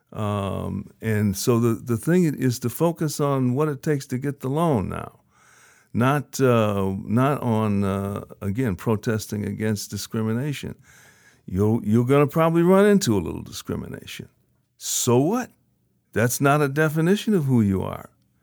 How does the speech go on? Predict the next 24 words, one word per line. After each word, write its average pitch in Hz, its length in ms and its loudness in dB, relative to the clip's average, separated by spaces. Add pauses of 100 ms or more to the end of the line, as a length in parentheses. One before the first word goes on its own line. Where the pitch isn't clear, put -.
(460)
That's 139 280 0
an 147 100 2
occurrence. 147 580 0
That's 127 260 -4
a, 117 100 -4
that's 120 360 -2
a 113 100 0
bad 127 400 0
thing 147 300 0
that 135 120 -2
happens 147 500 -2
to 101 100 -4
you. - 220 -10 (840)
Bad 123 280 0
things 151 260 2
happen 165 380 2
to 117 80 0
people. - 460 -4 (840)
Move 135 460 4
on. 147 500 -2 (880)
It's, - 300 -4
it - 60 -12
is, 101 520 -2
uh, 92 480 -4